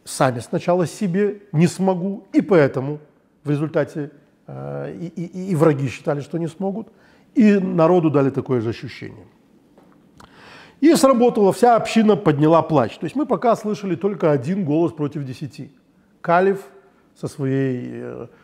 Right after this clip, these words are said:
шапкозакидательной идеей "мы сможем, мы одолеем", и д-, подробный, хороший, замечательный доклад всех разведчиков со всем описанием, с выводами.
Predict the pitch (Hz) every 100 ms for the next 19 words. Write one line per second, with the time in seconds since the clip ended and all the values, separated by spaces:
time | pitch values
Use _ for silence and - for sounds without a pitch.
0 | _ _ 120 113 165 - 131 131 135 -
1 | 147 147 123 123 139 120 131 117 117 117
2 | 123 107 110 127 - 131 196 139 123 113
3 | 110 110 127 214 226 175 - _ - _
4 | 190 160 247 180 139 107 - 123 110 123
5 | 190 202 190 - 127 127 156 156 110 107
6 | 147 143 147 101 104 - 135 147 - _
7 | _ _ _ - - 151 117 120 107 147
8 | 214 208 - 175 110 - 120 110 - 110
9 | 139 202 220 143 - 117 185 269 202 185